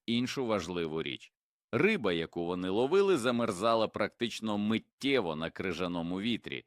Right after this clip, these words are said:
і після розморожування вона мала напрочуд свіжий смак. Так народилася ідея швидкої або шокової заморозки. Два геніальні винаходи, два різні підходи до одного завдання:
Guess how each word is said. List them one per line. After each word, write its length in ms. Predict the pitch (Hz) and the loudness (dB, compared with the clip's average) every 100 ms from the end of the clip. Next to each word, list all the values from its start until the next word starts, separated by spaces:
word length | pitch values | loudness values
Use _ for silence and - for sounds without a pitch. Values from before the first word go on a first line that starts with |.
| _ _ - | _ _ -2
і 140 | 127 | 0
після 460 | 113 143 135 - 76 | 0 -2 -4 -4 -4
розморожування 880 | 82 80 104 170 190 143 127 117 117 | -4 -2 0 2 2 2 0 0 0
вона 320 | 104 98 95 | 0 0 0
мала 380 | 92 107 104 101 | 0 2 2 2
напрочуд 800 | 98 92 - 98 92 - 131 - | 0 -2 -2 -2 -2 -4 -6 -6
свіжий 680 | - 92 85 87 80 82 73 | -10 -8 -4 -4 -4 -4 -6
смак. 500 | - 82 69 53 _ _ _ _ _ _ _ | -8 -6 -6 -8 _ _ _ _ _ _ _
Так 240 | 220 233 | 0 2
народилася 680 | 151 104 90 101 120 110 113 | 0 0 0 0 0 0 0
ідея 400 | 104 90 123 123 | -2 0 2 2
швидкої 680 | - 113 - 117 95 73 - | 0 -4 -4 0 2 2 -2
або 440 | 85 82 87 92 - | -2 0 2 0 -2
шокової 760 | - - 90 67 65 65 60 - _ _ - | -6 -2 -2 -2 -8 -8 -10 -12 _ _ -6
заморозки. 840 | 92 117 95 80 65 - - - _ _ _ | -2 0 0 -2 -6 -10 -16 -18 _ _ _
Два 420 | 110 107 139 131 92 | -10 -4 2 4 4
геніальні 640 | 98 110 110 101 90 87 | 0 0 2 2 0 -2
винаходи, 720 | 82 180 135 90 76 67 65 | 0 0 0 -4 -6 -6 -8
два 400 | 85 87 131 147 | -8 -2 2 2
різні 380 | 147 156 123 131 | 2 0 -2 -4
підходи 600 | - 139 - 143 151 123 | -2 -6 -4 0 2 2
до 140 | 110 110 | 2 2
одного 380 | 95 110 107 | 2 0 0
завдання: 680 | 90 90 69 73 65 65 58 | 0 -2 -2 -6 -4 -4 -6